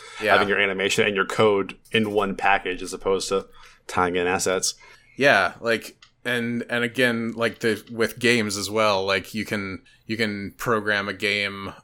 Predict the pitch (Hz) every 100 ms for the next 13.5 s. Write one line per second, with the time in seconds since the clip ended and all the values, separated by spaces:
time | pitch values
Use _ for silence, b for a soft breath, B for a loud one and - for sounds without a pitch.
0 | - 104 98 92 92 87 - _ _ _
1 | 117 101 - 104 92 95 - - - -
2 | - - - 113 101 98 95 - b b
3 | b - 95 90 90 92 - - 147 113
4 | - 104 - - - 110 98 92 98 _
5 | - 98 98 92 - - 117 101 95 98
6 | - - 104 98 98 98 - 104 95 B
7 | B B - 104 101 98 - 101 98 123
8 | 101 92 92 95 104 101 98 95 92 b
9 | b b - 104 98 95 117 101 - -
10 | 104 95 87 - - 123 104 98 95 95
11 | 92 - 98 104 107 101 98 92 95 92
12 | 90 92 87 95 98 120 - - 113 107
13 | 101 95 90 90